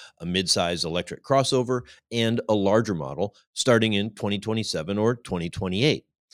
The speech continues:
Rossi said on a call with journalists yesterday that, quote, "The U S is the main destination for these cars."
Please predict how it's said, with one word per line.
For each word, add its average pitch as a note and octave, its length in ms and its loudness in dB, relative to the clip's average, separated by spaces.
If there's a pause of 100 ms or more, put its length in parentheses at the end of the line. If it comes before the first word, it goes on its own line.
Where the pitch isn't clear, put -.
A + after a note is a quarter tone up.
(220)
Rossi G2 300 0
said G#2 200 2
on G2 140 2
a F2 60 -4
call F#2+ 260 2
with E2+ 160 -2
journalists B2 460 2
yesterday A2 500 0
that, F#2+ 240 -2
quote, G2 280 0 (300)
"The G2+ 100 -4
U B2+ 260 6
S C3 320 2
is F2 140 -4
the D#2+ 100 -6
main G2+ 300 2
destination A2+ 720 0 (100)
for F#2 260 0
these E2+ 280 -4
cars." - 540 0